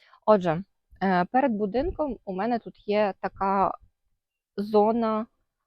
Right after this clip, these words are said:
для рослин. Тут висаджено дуже багато декоративних рослин,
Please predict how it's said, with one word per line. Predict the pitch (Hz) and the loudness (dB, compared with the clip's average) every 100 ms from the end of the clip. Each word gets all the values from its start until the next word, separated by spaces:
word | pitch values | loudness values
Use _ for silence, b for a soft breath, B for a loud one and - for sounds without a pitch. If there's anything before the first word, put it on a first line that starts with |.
| - | -12
для | 196 190 196 | -6 -2 -2
рослин. | 190 202 254 370 - _ _ _ _ _ - - | -4 -4 -4 -6 -12 _ _ _ _ _ -16 -6
Тут | 220 - | -6 -6
висаджено | 202 214 - 202 202 196 185 | -4 -4 -2 -6 -4 -4 -4
дуже | 208 190 190 | -4 -4 -4
багато | 196 180 185 170 165 160 b b - | -4 -4 -4 -6 -8 -8 b b -8
декоративних | 202 202 196 185 175 - | -6 -6 -8 -8 -8 -10
рослин, | 180 - 196 214 | -12 -10 -6 -4